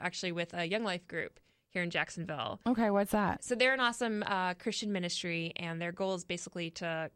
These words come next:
Speaker 1: come alongside and support high school students.
Speaker 2: Awesome.
Speaker 1: I don't know how your high school experience was, but I was a very awkward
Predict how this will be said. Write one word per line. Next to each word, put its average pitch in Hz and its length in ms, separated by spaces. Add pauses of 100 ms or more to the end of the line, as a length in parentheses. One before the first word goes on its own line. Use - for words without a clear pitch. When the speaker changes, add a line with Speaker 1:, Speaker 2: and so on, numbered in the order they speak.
(120)
Speaker 1:
come 185 160
alongside 175 400
and 165 100
support - 400
high - 80
school - 200
students. 95 500
Speaker 2:
Awesome. 294 400
Speaker 1:
I - 40
don't 320 100
know 359 60
how 330 80
your 277 180
high 262 100
school 220 180
experience 202 440
was, 185 180
but 190 100
I 196 60
was 208 120
a 208 60
very 190 380
awkward 226 480